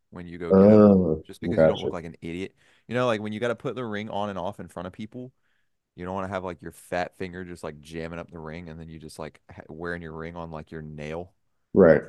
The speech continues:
Speaker 1: at the wedding ceremony and you just
Speaker 2: Right.
Speaker 1: kinda look stupid. And they do the same thing for, like, uh,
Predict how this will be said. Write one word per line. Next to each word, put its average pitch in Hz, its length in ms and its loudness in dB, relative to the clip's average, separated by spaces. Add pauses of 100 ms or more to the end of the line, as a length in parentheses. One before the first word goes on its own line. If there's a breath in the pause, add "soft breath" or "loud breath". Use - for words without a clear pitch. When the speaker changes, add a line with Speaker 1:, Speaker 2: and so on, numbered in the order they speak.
(160)
Speaker 1:
at 85 120 -14
the 87 120 -10
wedding 82 300 -10
ceremony 90 520 -14
and 82 180 -18
you 82 60 -16
just 90 180 0
Speaker 2:
Right. 76 240 2
Speaker 1:
kinda - 0 - (380)
look 82 180 -18
stupid. 85 380 -14 (120)
And 98 120 -8
they 104 100 -2
do 113 100 -6
the 107 100 -8
same 92 220 -10
thing 85 200 -14
for, 85 160 -12
like, 78 280 -12
uh, 73 280 -12